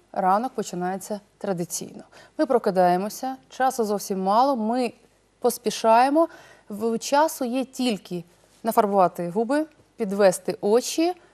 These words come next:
приготувати сніданок і все, побігти на роботу. А часу на те, щоб, е, зробити собі гарну зачіску, зовсім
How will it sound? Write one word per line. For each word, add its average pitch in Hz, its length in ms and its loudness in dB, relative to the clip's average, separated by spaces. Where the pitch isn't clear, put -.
приготувати 202 580 2
сніданок 262 760 0
і 220 60 -10
все, 185 220 -6
побігти 208 360 -6
на 190 120 -2
роботу. 175 420 -2
А 226 180 4
часу 226 480 4
на 208 100 0
те, 214 80 -4
щоб, 196 240 -6
е, 196 300 2
зробити 190 360 -2
собі 190 220 -8
гарну 190 440 4
зачіску, 208 540 -2
зовсім 196 460 -6